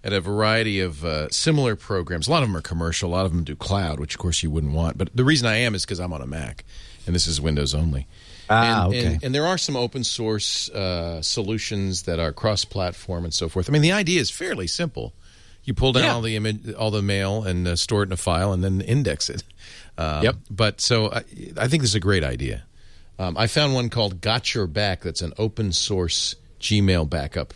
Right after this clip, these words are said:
Speaker 1: program that works cross-platform. But I'm sure there's others as well. So good, uh, but a
Speaker 2: Cool.
Speaker 1: great idea. And, and, uh, you know, I, I just leave everything in Gmail 'cause that was the promise of Gmail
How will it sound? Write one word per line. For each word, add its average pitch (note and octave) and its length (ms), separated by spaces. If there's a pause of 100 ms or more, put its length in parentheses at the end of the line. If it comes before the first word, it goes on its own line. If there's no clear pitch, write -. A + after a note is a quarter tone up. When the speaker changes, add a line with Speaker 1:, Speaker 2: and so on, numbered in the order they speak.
Speaker 1:
program D2 400
that - 140
works D#2 240
cross-platform. C#2 880 (480)
But - 100
I'm A2 80
sure C3+ 180
there's D#2+ 180
others A1+ 300
as G1+ 100
well. G#1+ 240 (120)
So F2 280 (520)
good, F#3+ 160
uh, C3+ 100
but B2 180
a B2+ 60
Speaker 2:
Cool. A2 80
Speaker 1:
great E3+ 180
idea. G#2+ 380
And, F#2 120
and, B2 300 (140)
uh, - 60 (100)
you D3 100
know, D#3+ 140
I, D#3 320
I D3 140
just D3+ 180
leave D#3 140
everything B2+ 260
in A2 100
Gmail G#2+ 520 (420)
'cause A2+ 140
that B2 180
was G#2+ 140
the G2+ 80
promise E3 500
of C#2 100
Gmail A#1 520